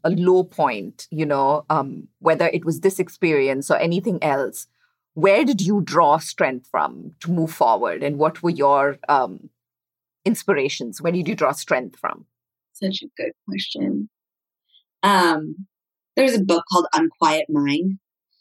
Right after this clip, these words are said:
Speaker 2: Um, it's this woman who has, she's writing a memoir about having bipolar disorder.
Speaker 1: Mm.
Speaker 2: And in each of her highs through the book, there is a theme that i-, is apparent, and it's that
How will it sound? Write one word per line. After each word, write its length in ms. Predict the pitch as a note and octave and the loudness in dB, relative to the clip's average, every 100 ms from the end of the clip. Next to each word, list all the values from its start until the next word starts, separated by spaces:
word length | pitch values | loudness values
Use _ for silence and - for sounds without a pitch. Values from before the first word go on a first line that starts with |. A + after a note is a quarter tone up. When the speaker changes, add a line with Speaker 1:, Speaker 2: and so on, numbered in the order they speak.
| _ _ - | _ _ 0
Speaker 2:
Um, 240 | F#3 E4 | 2 2
it's 180 | F#3+ - | -2 -2
this 160 | G3 G3 | -4 0
woman 180 | F#3 F#3+ | 2 4
who 160 | F3 E3+ | 2 2
has, 560 | D3+ D3 D3 D3 - _ _ _ _ | 2 2 2 -2 -10 _ _ _ _
she's 260 | - F3 E3 | -2 0 0
writing 260 | D3 D3+ | 0 2
a 40 | D3 | 0
memoir 340 | D3 D3 D3 | 0 0 -2
about 160 | D3 - - | -2 -6 -4
having 240 | D3 C#3+ | -4 -2
bipolar 460 | C3+ - - B2+ - | -2 -4 -4 -4 -4
disorder. 560 | A2+ - - - - F#3 | -6 -6 -6 -4 -6 -6
Speaker 1:
Mm. 240 | G3 E3+ D#3+ _ _ E3 | -6 -10 -12 _ _ 0
Speaker 2:
And 460 | E3 D#3 D#3 D3+ C#3+ - _ _ _ _ _ _ _ - | 2 2 2 0 -2 -8 _ _ _ _ _ _ _ 0
in 140 | G3+ | 0
each 240 | - A#3+ F4 | 0 -2 0
of 140 | D4 | 0
her 120 | B3 G#3 | 0 -2
highs 580 | - D#3 D#3+ D#3+ D3+ - | 0 0 2 2 -2 0
through 120 | E3+ | 0
the 160 | D#3+ C3+ | 0 -2
book, 240 | C#3+ D3 C#3 _ _ _ _ _ _ _ - | -2 0 -2 _ _ _ _ _ _ _ 0
there 140 | E3 | 2
is 180 | D#3+ D#3 | 2 0
a 60 | D3 | -2
theme 300 | F3+ E3 D#3 | 2 2 2
that 280 | D3+ D3+ C#3+ - _ _ _ _ _ _ - | 0 0 -4 -6 _ _ _ _ _ _ -6
i-, 120 | - _ - | -6 _ -4
is 140 | D3 | -2
apparent, 480 | - - D3 C#3+ C#3+ | -4 -2 -2 0 -2
and 140 | D#3 D3+ | -6 -4
it's 180 | D#3 - | -6 -4
that 280 | C#3+ C#3 C#3 | -2 -2 -4